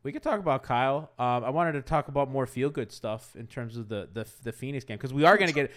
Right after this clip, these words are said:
the, I, I have a lot to say about Kyle, and a lot of it's not good. And finally, you guys are gonna get me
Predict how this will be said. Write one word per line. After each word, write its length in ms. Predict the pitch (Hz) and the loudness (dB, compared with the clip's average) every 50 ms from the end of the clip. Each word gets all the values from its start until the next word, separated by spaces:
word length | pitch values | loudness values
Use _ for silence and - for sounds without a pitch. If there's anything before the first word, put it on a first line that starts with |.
| - - - | -14 -2 4
the, 220 | 147 175 202 - - 165 | 6 6 6 6 6 8
I, 160 | 190 214 214 - | 8 8 8 8
I 100 | 165 180 | 8 8
have 120 | 226 226 | 10 8
a 40 | 196 | 8
lot 240 | 170 160 160 151 - | 8 8 6 6 4
to 40 | - | 0
say 140 | - 151 | -2 0
about 240 | 139 131 123 117 - | 2 2 0 0 0
Kyle, 380 | - 127 123 123 120 113 113 - | 0 0 2 2 2 0 0 -2
and 100 | 101 117 | -4 -4
a 60 | 117 | -2
lot 180 | 117 120 127 143 | 0 2 2 2
of 60 | 143 | 0
it's 160 | 131 120 - | -2 -6 -8
not 220 | - 120 107 98 98 | -8 -8 -8 -8 -8
good. 260 | 110 98 98 95 87 - | -10 -10 -10 -10 -12 -14
And 200 | - 113 107 98 - | -16 -16 -16 -16 -12
finally, 300 | - 110 107 101 101 104 | -12 -10 -10 -10 -10 -10
you 80 | 104 | -8
guys 220 | 104 107 104 98 101 | -8 -8 -8 -8 -10
are 20 | |
gonna 140 | 101 101 98 | -12 -12 -10
get 180 | 98 95 - | -10 -12 -12
me 240 | 98 101 101 95 90 | -12 -14 -14 -14 -14